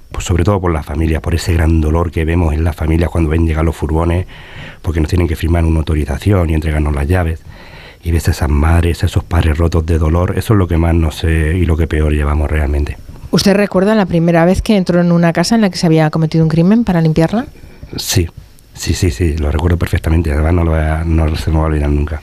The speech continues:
Speaker 1: sí.
Speaker 2: Bien, lo ha hablado con sus hijos, supongo esto, deben comentarlo, ¿no? Cómo se sienten muchas veces
Speaker 1: La
Speaker 2: después
Speaker 1: verdad no comentamos
Speaker 2: del
Speaker 1: nada,
Speaker 2: trabajo,
Speaker 1: la verdad
Speaker 2: ¿no?
Speaker 1: cuando llegamos intentamos a,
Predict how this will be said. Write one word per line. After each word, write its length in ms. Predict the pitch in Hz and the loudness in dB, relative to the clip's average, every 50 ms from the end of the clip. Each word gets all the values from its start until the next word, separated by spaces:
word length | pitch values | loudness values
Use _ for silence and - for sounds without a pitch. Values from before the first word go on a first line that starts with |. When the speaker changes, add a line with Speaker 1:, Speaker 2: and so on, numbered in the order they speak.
| - - - - - - | -12 -20 -20 -18 -16 -6
Speaker 1:
sí. 180 | - 85 76 - - - - - - - - 170 | -6 -6 -6 -6 -12 -18 -16 -18 -18 -8 -4 -2
Speaker 2:
Bien, 240 | 151 147 147 147 156 | 0 0 -2 -4 -2
lo 160 | 180 185 185 | 0 2 2
ha 80 | 185 190 | 4 2
hablado 320 | 196 185 180 180 180 175 | 2 2 4 4 2 4
con 160 | - 175 170 - | 2 0 0 0
sus 220 | - 160 - - | -2 -2 0 2
hijos, 320 | 175 160 - - 151 143 - | 0 0 0 -2 -2 -2 -2
supongo 560 | - - 170 165 - 170 170 170 160 156 165 | -4 -6 -6 -2 2 2 2 4 4 2 2
esto, 260 | 160 - - 156 147 | 2 0 0 0 2
deben 240 | 151 156 165 165 160 | 2 2 2 2 2
comentarlo, 580 | - 175 175 160 156 165 175 180 180 170 156 151 | 2 2 2 2 2 2 0 2 2 2 0 2
¿no? 140 | 160 185 | 0 -2
Cómo 240 | 202 - 170 170 165 | -2 0 0 0 0
se 140 | - - 147 | 0 0 0
sienten 380 | - - 180 190 190 190 160 160 | 2 2 2 2 2 0 0 0
muchas 320 | 156 156 - 160 156 151 | 0 0 0 0 0 2
veces 280 | 175 190 - - 170 104 | 0 -2 0 2 2 2
Speaker 1:
La 80 | 107 | 4
Speaker 2:
después 160 | 107 107 110 | 2 2 2
Speaker 1:
verdad 160 | 117 120 113 107 | 2 2 0 0
no 60 | 95 | 0
comentamos 400 | 98 98 95 92 101 101 101 95 | 0 0 0 0 0 2 2 2
Speaker 2:
del 100 | 95 98 | 2 2
Speaker 1:
nada, 140 | 104 110 110 101 | 2 2 0 0
Speaker 2:
trabajo, 80 | 95 98 | -2 0
Speaker 1:
la 60 | 98 | 0
verdad 140 | 104 107 117 | 2 2 2
Speaker 2:
¿no? 40 | 117 | 2
Speaker 1:
cuando 180 | 120 117 117 113 | 2 2 4 4
llegamos 380 | 113 113 120 120 123 113 - | 4 2 2 2 2 0 0
intentamos 560 | 120 113 110 107 107 110 113 113 117 110 - | 0 0 2 2 2 2 2 2 2 0 0
a, 340 | - 110 107 107 107 104 107 | 0 2 2 2 0 0 0